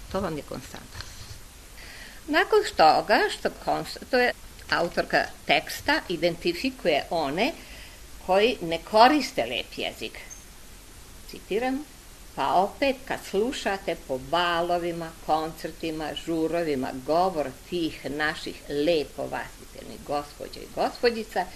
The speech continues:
nigde nećete čuti, a doista lep srpski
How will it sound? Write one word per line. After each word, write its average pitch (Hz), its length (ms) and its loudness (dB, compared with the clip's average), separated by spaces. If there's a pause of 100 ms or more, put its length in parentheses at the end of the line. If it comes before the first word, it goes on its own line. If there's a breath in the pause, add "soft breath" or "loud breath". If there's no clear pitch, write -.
(440 loud breath)
nigde 226 540 2
nećete 165 640 -4 (360)
čuti, 247 500 -4 (400 loud breath)
a 156 80 -4
doista 180 640 0
lep 180 480 0 (220)
srpski 156 460 -8